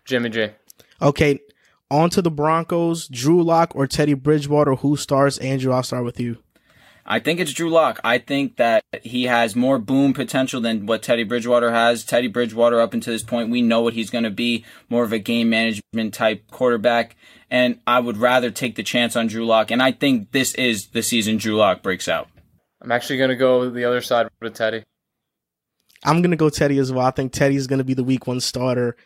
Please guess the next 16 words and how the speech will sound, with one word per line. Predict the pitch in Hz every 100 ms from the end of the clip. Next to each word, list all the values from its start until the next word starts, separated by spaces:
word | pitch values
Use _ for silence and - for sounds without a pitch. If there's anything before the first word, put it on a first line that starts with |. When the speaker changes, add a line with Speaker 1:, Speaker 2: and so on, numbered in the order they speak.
| _ _
Speaker 2:
On | 143 175
to | 185 202
the | 175
Saints, | - 165 151
Jameis | 120 127 156 175 160
Winston | 139 143 151 - 151 135
versus | 127 139 - 143 135
Taysom | - 139 135 131 127
Hill. | 127 120 117 - _ _ -
I'm | 156 185
going | 165 165 160
Jameis | 135 120 139 147 143 135 -
all | - 131 131
day. | 120 123 123 113
Seamus | - 139 143 147 147 131 117
Jameis. | 127 135 120 113 -